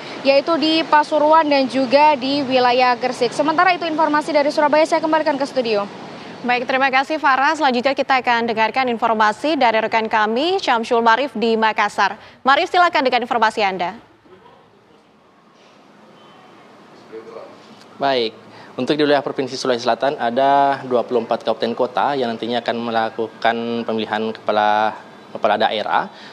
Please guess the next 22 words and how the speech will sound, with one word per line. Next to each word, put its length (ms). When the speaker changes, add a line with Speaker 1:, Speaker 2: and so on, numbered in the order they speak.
Speaker 3:
Dan 160
dari 160
dua 240
puluh 160
empat 240
kabupaten 240
kota 240
tersebut, 320
ada 80
satu 240
daerah 320
di 320
Sulawesi 320
Selatan 240
ini 300
yang 160
nantinya 640
diwac-, 320
wacananya 540
akan 160
berhadapan 420
dengan 160